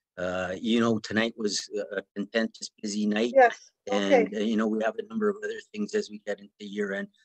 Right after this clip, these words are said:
Speaker 1: So it's been
Speaker 2: So,
Speaker 1: busy times.
Speaker 2: so
Speaker 1: I
Speaker 2: I
Speaker 1: thought the
Speaker 2: will
Speaker 1: question
Speaker 2: look
Speaker 1: on,
Speaker 2: forward to it in the
Speaker 1: uh,
Speaker 2: future.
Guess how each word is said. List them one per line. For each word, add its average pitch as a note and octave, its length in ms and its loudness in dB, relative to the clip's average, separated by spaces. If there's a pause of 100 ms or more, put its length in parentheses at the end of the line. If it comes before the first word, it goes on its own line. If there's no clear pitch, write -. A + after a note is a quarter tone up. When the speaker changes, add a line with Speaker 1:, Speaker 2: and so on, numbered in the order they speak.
(180)
Speaker 1:
So C3+ 120 0
it's A2+ 140 0
been A2+ 220 0
Speaker 2:
So, G#2+ 40 8
Speaker 1:
busy G#2+ 260 4
times. G2 400 -4 (200)
Speaker 2:
so C4 80 10
Speaker 1:
I - 20 12
Speaker 2:
I B3 80 8
Speaker 1:
thought D3 220 10
the D4+ 60 2
Speaker 2:
will - 80 -8
Speaker 1:
question - 380 2
Speaker 2:
look B2 100 2
Speaker 1:
on, A#2 40 0
Speaker 2:
forward - 200 0
to C4 200 0
it B3+ 80 4
in B3+ 140 6
the B3+ 60 8
Speaker 1:
uh, - 40 4
Speaker 2:
future. - 220 -10